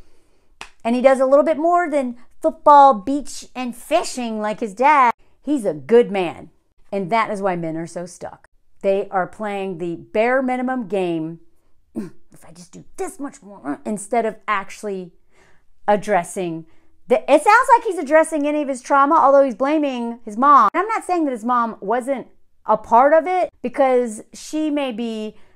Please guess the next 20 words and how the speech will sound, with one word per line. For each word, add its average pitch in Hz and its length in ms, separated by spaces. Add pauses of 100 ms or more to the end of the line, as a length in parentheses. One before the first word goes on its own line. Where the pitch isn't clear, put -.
(100)
very, 294 360
she 302 140
may 302 140
be 254 300
an 196 80
en-, 202 260
enmeshed, 254 540 (240)
toxic 254 420
boy 262 220
mom 233 380 (160)
who 226 100
enables 226 480
this 240 240
prince 302 580
because, 233 500
I 196 40
mean, 208 360
his 202 240
sister 226 480
is, 185 340